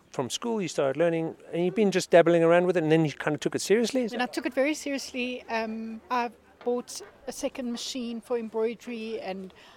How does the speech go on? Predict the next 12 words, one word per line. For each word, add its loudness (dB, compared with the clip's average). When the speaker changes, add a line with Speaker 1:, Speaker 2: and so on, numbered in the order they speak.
Speaker 2:
um, -8
I -6
do -8
personalised -6
gift -6
sets, -6
so -6
Valentine's -8
Day -6
is -10
coming -8
up -8